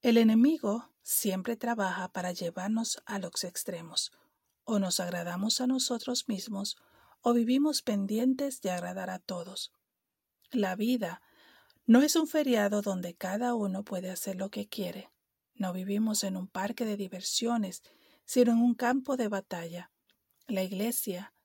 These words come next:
no es un crucero de placeres, sino un bote salvavidas.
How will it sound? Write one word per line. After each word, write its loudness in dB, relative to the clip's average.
no 2
es 0
un 2
crucero -2
de -6
placeres, -6
sino -4
un -6
bote -6
salvavidas. -12